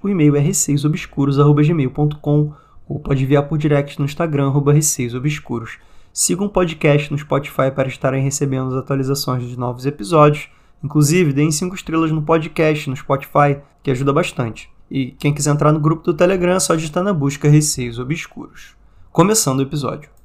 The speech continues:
História um. A Casa da Rua Baltazar Fernandes, parte um.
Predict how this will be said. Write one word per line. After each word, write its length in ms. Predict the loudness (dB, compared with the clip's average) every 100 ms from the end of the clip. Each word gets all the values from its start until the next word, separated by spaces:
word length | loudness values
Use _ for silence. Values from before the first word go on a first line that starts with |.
| -20 -20 _ -20 -14
História 360 | -8 4 6 8
um. 280 | 6 2 -2 -14 _ -20 -20 -10
A 80 | -6
Casa 380 | 2 6 6 6
da 80 | 2
Rua 240 | 4 4
Baltazar 480 | 2 2 0 0 -2
Fernandes, 880 | -2 -2 0 0 -2 -8 -12 -14 -18 -6
parte 360 | -4 -4 -4
um. 220 | -4 -6